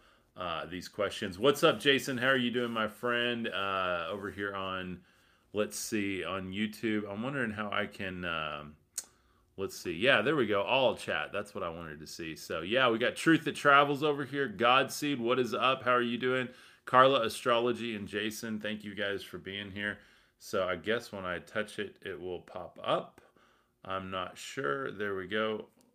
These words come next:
Maybe it will, uh, stay on the screen now. Uh, hopefully, as you guys, uh, message more, it will pop up. But,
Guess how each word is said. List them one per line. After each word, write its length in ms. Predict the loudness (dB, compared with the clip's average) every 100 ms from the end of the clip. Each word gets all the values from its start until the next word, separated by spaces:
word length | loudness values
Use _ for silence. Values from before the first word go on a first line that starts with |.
| -14
Maybe 400 | -8 -6 -6 -6
it 80 | -6
will, 380 | -6 -4 -4
uh, 240 | -4 -6 -8 -12 _
stay 400 | -20 -14 -10 -8
on 160 | -8 -10
the 80 | -14
screen 340 | -8 -6 -6
now. 200 | -8 -12 -16 -20 -20 -16 -6
Uh, 180 | -4 0
hopefully, 480 | 2 2 2 0
as 140 | -2 -4
you 80 | -2
guys, 400 | 0 0 -4 -4
uh, 180 | -2 -4
message 440 | -6 -8 -12 -14
more, 240 | -12 -10
it 80 | -10
will 140 | -12 -14
pop 240 | -14 -12
up. 220 | -10 -12 -14
But, 160 | -16